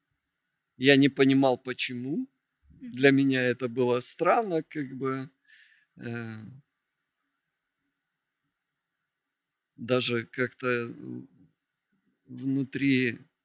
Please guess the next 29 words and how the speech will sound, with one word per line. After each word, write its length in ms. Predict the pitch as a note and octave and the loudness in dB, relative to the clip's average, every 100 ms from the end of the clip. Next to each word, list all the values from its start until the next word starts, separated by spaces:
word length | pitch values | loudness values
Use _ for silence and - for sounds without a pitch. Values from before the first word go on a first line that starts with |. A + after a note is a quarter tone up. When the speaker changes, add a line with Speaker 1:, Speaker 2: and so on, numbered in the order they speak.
| _ _ | _ _
Speaker 1:
э, 360 | A#2 A#2 A2+ A2 A2 A#2+ _ _ _ _ _ _ - _ _ _ _ _ _ _ _ _ | -16 -14 -14 -16 -18 -20 _ _ _ _ _ _ -20 _ _ _ _ _ _ _ _ _
я 140 | - A#2+ | -2 -2
бы 140 | A2+ | 0
сказал, 720 | B2+ - C3 B2 C3 B2+ A#2 - | -4 0 0 4 6 6 0 -14
какое-то 340 | - D#3+ D3+ | -8 0 4
возмущение, 960 | C#3+ D3+ C#3+ D3 D3 - D#3 G#3+ F#3 C#3 | 6 6 6 4 2 4 6 6 6 4
что 240 | B2 - B2+ | 2 -4 -6
ли, 140 | B2 | -6
Speaker 2:
Мгм. 100 | A#2 | -4
Speaker 1:
было. 380 | B2 A2+ A2 - _ _ _ _ - | -4 -6 -8 -20 _ _ _ _ -4
Почему 500 | B2+ - C3+ E3+ G#3+ | -2 -2 -2 -4 -2
так? 280 | F3 C#3+ | 2 2
Я 100 | C3 | 4
ничего 340 | C3 C3+ - C#3+ | 4 2 2 0
плохого, 600 | C3+ C3 - E3+ G3 E3 | 2 -2 0 2 2 2
то 160 | - | -2
есть, 220 | B2 A#2+ - | -6 -6 -6
вроде 240 | C3 B2 | -4 -4
бы 200 | A#2+ C3 | -4 -2
не 220 | B2 B2+ | 0 0
сделал, 560 | B2 A#2+ C3 E3+ F#3+ C#3 | -2 -2 2 4 6 4
как 280 | - A#2+ B2 | 0 -10 -10
бы 120 | B2 | -14
просто 500 | - B2 B2+ - B2 | -10 -4 -4 -2 -2
интерес 480 | A#2 A#2 C3 D#3 F#3+ | -2 -2 0 2 0
проявил, 540 | - A#2+ A2+ A2 A2+ - | -2 2 4 4 0 -6
да, 280 | - D3 | -2 0
то 140 | D#3 A#2+ | 0 -6
есть. 360 | - - - | -10 -8 -8